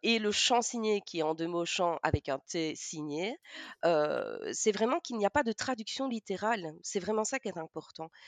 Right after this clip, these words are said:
C'est que moi, quand je reçois, heu, des textes, hem,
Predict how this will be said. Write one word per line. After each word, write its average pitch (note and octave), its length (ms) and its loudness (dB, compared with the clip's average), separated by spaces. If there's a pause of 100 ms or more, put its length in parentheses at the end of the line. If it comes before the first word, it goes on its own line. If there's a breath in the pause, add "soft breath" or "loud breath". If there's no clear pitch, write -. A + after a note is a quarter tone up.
(360 loud breath)
C'est - 180 -6
que A3 120 0
moi, G#3 340 6
quand - 180 0
je F#3 140 0
reçois, G3+ 760 2
heu, D#3+ 100 2
des E3 140 -6
textes, - 560 -4 (440 loud breath)
hem, D#3 460 2